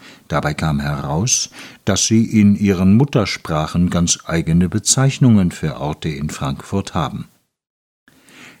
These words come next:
Die Kleinmarkthalle mit ihrer Verglasung erinnert beispielsweise viele Menschen aus Syrien an den Basar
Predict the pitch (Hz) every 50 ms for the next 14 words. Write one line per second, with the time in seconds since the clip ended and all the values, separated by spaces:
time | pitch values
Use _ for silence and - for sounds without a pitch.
0 | _ - 113 104 - - 131 156 175 180 165 120 87 82 80 85 82 - - -
1 | 90 92 90 90 98 127 151 156 135 117 104 - 120 110 107 104 95 90 90 90
2 | 87 85 - - - 92 87 76 85 85 85 90 107 135 156 151 127 110 104 104
3 | 117 123 - - 104 107 101 101 107 107 104 98 - - 90 85 85 82 - -
4 | - 90 80 - - 87 87 82 85 80 82 87 85 - - 87 80 82 80 80
5 | 80 80 80 - - - 85 76 - 73 80 80 - - - - 85 82 82 87
6 | 90 95 110 120 131 143 151 151 113 76 87 95 85 - - 80 76 - - 143
7 | 73 76 71 71 78 76 76 82 92 101 139 143